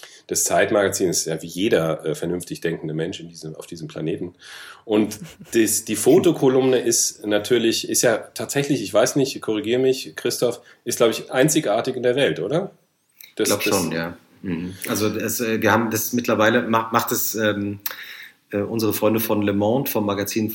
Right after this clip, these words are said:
Speaker 2: äh, von, von Le Monde M, die machen das so, auch so ähnlich mittlerweile, aber, ähm, ja, ich glaub, da haben wir schon so ein eigen-, eigenes Format geschaffen.
Speaker 1: Ja, und das fand ich, äh, geradezu großartig, weil,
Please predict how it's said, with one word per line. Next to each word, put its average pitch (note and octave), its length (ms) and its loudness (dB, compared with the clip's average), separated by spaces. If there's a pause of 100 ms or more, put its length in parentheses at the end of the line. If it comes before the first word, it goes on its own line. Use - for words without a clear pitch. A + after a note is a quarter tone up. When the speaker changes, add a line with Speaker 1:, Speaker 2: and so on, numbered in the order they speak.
(140)
Speaker 2:
äh, G2 200 -4
von, F#2 560 -6
von G2 180 -4
Le F#2 60 0
Monde F#2+ 360 -2
M, A2+ 300 0
die G#2+ 100 -2
machen G2 460 -8
das - 140 -8
so, G2+ 100 -6 (160)
auch A2 160 -8
so - 140 -2
ähnlich C#3+ 340 -2
mittlerweile, C3 520 -2
aber, G2+ 380 0 (600)
ähm, F#2+ 460 -2
ja, F2 200 -2
ich - 80 -14
glaub, - 160 -6 (200)
da F#2 120 -2
haben F#2+ 120 -4
wir G2 80 -2
schon F#2+ 280 -4
so F#2 120 -8
ein F2 200 -6
eigen-, F#2 340 -8
eigenes F#2 540 -8
Format E2+ 480 -4
geschaffen. D#2+ 440 -6 (580)
Speaker 1:
Ja, F#2+ 240 0
und G#2+ 260 -2
das D#3+ 220 4
fand B2+ 240 2
ich, B2 200 -2
äh, A2 280 0 (280)
geradezu G#2+ 380 0
großartig, F#2+ 800 0
weil, G2+ 340 2